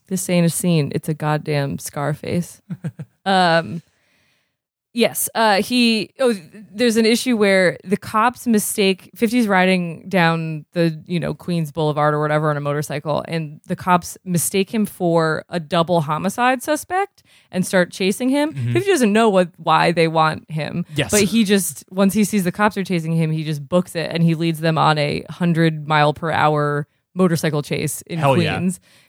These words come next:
Speaker 1: which ends at his grandparents' house, which he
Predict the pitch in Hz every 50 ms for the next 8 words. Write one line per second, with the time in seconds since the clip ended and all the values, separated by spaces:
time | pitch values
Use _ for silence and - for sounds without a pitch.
0 | _ - 202 - - - 190 196 190 190 190 190 170 - - - 147 151 180 175
1 | 160 - - 254 330 349 247 226 185 175 165 156 - 156 - - 160 156 - -
2 | - - 180 175 160 - 170 160 151 151 -